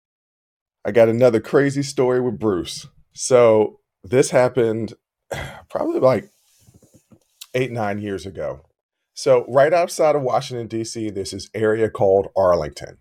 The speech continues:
Uh, it's actually being changed to a different name that I can't think of right now 'cause Amazon is coming through and buying up everything and building up everything. But in this one particular place in Arlington, it's right outside of Pentagon.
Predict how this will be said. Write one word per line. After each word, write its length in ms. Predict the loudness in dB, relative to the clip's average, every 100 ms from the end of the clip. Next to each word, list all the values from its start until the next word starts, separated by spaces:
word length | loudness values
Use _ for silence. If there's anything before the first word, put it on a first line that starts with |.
| _ _ -6
Uh, 160 | -6
it's 160 | -4 -6
actually 300 | -6 -6 -10
being 340 | -8 -6 -6
changed 320 | -4 -4 -4 -6
to 140 | -6
a 40 |
different 360 | 0 0 0 -2
name 180 | 0 0
that 140 | 0
I 80 | 0
can't 260 | -2 -4 -4
think 160 | -2
of 180 | -2 2
right 220 | 2 0
now 220 | -2 -4
'cause 180 | -4 -4
Amazon 400 | -4 -4 -4 -6
is 100 | -8
coming 280 | -10 -10 -10
through 300 | -8 -6 -6
and 100 | -12 -20 -20 -8
buying 300 | 0 2 2
up 160 | 0
everything 340 | -4 -4 -8 -8
and 120 | -10
building 240 | -14 -12
up 160 | -12 -10
everything. 380 | -14 -12 -14 -14 _
But 200 | 2 2 -2 -20 -20 -20 _ -4
in 140 | -2 -2
this 160 | -2
one 160 | -4 -4
particular 380 | -6 -6 -6 -4
place 260 | -4 -4
in 80 | -6 -2
Arlington, 580 | 0 0 -2 -6 -8 -8
it's 160 | -4
right 200 | 0 2
outside 340 | 2 2 2 2
of 120 | -2
Pentagon. 680 | -4 -2 -2 -2 -4 -10